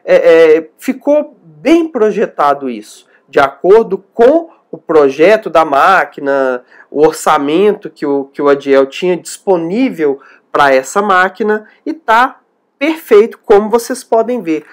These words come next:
os cabos totalmente organizados, certo? A alimentação. Aqui eu já deixei o cabo do, do Molex separado aqui pra alimentar os fãs da tampa, ok?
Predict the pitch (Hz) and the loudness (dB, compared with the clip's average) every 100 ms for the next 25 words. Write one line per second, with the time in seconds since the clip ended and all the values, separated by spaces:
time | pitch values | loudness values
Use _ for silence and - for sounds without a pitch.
0 | - - - - 156 139 - - - _ | -12 -8 -8 -2 0 0 -2 -10 -16 _
1 | _ 214 247 269 - 190 156 160 160 147 | _ 4 4 2 -2 -2 0 -2 -2 -6
2 | 143 135 139 190 175 165 165 - - - | -6 -6 -6 -4 0 2 0 -4 -20 -20
3 | _ _ _ _ _ - 135 151 143 131 | _ _ _ _ _ 0 2 2 0 0
4 | 131 127 127 175 - 156 156 156 - 160 | 0 -2 0 -2 0 0 0 -2 -6 -4
5 | 160 - 185 160 165 156 156 - 156 151 | -4 -2 0 0 0 -2 -4 -2 -4 -4
6 | - 135 127 131 123 - _ _ _ 131 | -2 0 0 -4 -12 -14 _ _ _ _
7 | 135 139 135 - - 147 165 160 135 131 | -4 -2 -2 -6 -6 -2 2 4 6 4
8 | - - - - 294 302 226 160 143 139 | 2 -6 -8 -4 -4 0 0 2 2 0
9 | 139 - 208 233 - 196 190 185 _ _ | -2 -4 -2 -2 -4 -10 -10 -10 _ _
10 | - 208 240 - 170 165 170 160 156 143 | -2 0 0 0 0 0 -4 -4 -2 -2
11 | 143 - 160 160 - 143 139 139 190 233 | -2 -4 -14 -14 -8 -4 -4 -2 -4 -4
12 | - 214 202 202 214 208 _ _ _ _ | -2 -2 -2 -4 -8 -8 _ _ _ _
13 | _ _ - - - 214 285 320 | _ _ -18 -18 -4 0 0 -4